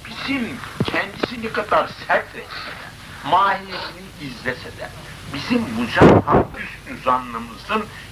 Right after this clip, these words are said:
hiçbir mantıkla, hiçbir şekilde sarsılmasına imkan olmuyor. Onun için biz ileriden beri sonra bütün saadatın da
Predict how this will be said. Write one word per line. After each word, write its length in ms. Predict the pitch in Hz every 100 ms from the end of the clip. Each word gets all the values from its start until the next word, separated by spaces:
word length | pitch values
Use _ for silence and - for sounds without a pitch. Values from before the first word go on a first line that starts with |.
| -
hiçbir 600 | - 381 - 330 277 214
mantıkla, 840 | 165 160 147 - - - 156 117 -
hiçbir 500 | 269 - - - 226
şekilde 600 | - 165 - 143 120 117 - -
sarsılmasına 1000 | 135 - - 170 170 160 160 170 214 - 135 - -
imkan 460 | 143 123 - 117 110
olmuyor. 560 | 135 226 262 220 185 131 - - - -
Onun 260 | 117 202 254
için 160 | 262 247 - - - - - - - - - - - - - - - - -
biz 300 | 185 220 220 - - - - - - - -
ileriden 720 | - 143 156 180 - 220 226 214
beri 240 | 214 143 - -
sonra 400 | 165 190 170 - - - - -
bütün 480 | - - 302 -
saadatın 1080 | - 180 165 160 156 147 - - 202 175 -
da 240 | 131 120